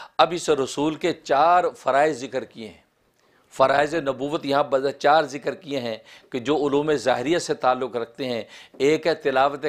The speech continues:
कलाम पाक, तिलावत कुरान, यतलु अलैकुम आयातिना, पहला फरीज़ा।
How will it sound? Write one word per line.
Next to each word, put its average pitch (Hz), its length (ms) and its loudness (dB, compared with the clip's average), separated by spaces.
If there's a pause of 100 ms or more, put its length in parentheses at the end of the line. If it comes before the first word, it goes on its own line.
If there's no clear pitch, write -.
कलाम 131 360 -2
पाक, 123 400 -2
तिलावत 127 400 0 (140)
कुरान, 123 300 -2 (300)
यतलु 143 380 2
अलैकुम 147 500 0
आयातिना, 127 640 -2 (580)
पहला 165 240 6
फरीज़ा। 101 400 -12